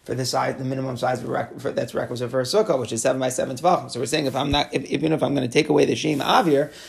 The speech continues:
but if I'm not gonna be filling it up with kosher schach, then it won't work. So in a po-, in a big sukkah,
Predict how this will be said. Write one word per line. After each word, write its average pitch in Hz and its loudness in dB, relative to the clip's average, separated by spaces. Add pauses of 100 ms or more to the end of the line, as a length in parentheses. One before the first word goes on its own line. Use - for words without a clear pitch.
(140)
but - 0
if - -2
I'm 135 2
not 165 2
gonna 160 0
be 143 -2
filling 156 4
it 151 -2
up 156 6
with 139 -6
kosher 160 2
schach, 180 6
then 160 2
it 139 0
won't 127 0
work. 95 -6
So - -6
in 269 6
a 196 2
po-, - 2
in 208 2
a 156 4
big 135 0
sukkah, 131 0